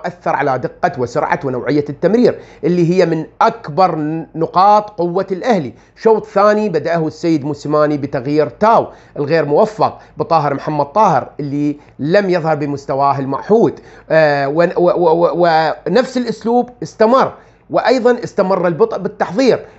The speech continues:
والتحول، ويمكن ظلت المساحات واسعة والترابط مفقود وعدم الانسجام بين أفراد الدفاع،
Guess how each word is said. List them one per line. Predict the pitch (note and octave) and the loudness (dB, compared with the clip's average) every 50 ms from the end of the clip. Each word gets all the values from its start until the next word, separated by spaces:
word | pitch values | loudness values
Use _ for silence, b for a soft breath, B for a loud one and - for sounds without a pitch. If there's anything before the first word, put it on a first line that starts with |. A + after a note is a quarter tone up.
| B B - | B B 0
والتحول، | E3+ A3+ A#3 A#3 - - - - - D4+ D4 G#3 E3 C#3 A2+ G#2+ b b b b b - | 0 0 0 0 -2 -4 -2 2 2 2 2 2 -2 -4 -6 -8 b b b b b -2
ويمكن | F3 G3+ G3+ G3+ F#3+ - - - _ _ _ _ _ _ - F3 D3 - F#3 E3 | 0 0 0 0 -2 -4 -8 -20 _ _ _ _ _ _ -8 -8 -2 0 -2 0
ظلت | C#3+ F3+ F#3 F3 E3+ - | 0 0 0 0 -2 -4
المساحات | D#3+ D#3 D3+ D3+ E3+ C#3 - - D#3+ E3 E3+ E3 - D3 | -4 -4 -4 -2 -4 -4 -2 0 2 2 2 0 -2 -4
واسعة | C3 D#3 G3 G#3 F#3+ - - B2+ C3+ C#3 | 0 2 2 2 2 0 -4 -6 -4 -4
والترابط | D3 D3 - D#3 D3+ D#3 E3 D3+ D3+ - D#3 | -6 -6 -4 -2 0 0 0 -2 -2 -8 -6
مفقود | D3+ D3 - - - A#3 G#3+ D#3 A#2 | -8 -8 -8 -2 0 2 2 2 2
وعدم | B2+ C#3 - E3 E3 G3+ F3+ | 0 -2 -2 0 0 0 -2
الانسجام | E3 C#3 D#3+ - - D#3 B2 E3 D#3 D#3 C#3+ | -2 -4 -6 -8 -8 -8 -4 -2 -2 0 0
بين | D3+ D3+ C#3+ | 0 0 0
أفراد | C#3+ C#3 - D3+ D3+ D3 C#3 | -2 -4 0 0 0 0 0
الدفاع، | C#3 C3+ D3 A#2+ - F3+ F3 C3 - | -2 -6 -6 0 2 2 2 2 -2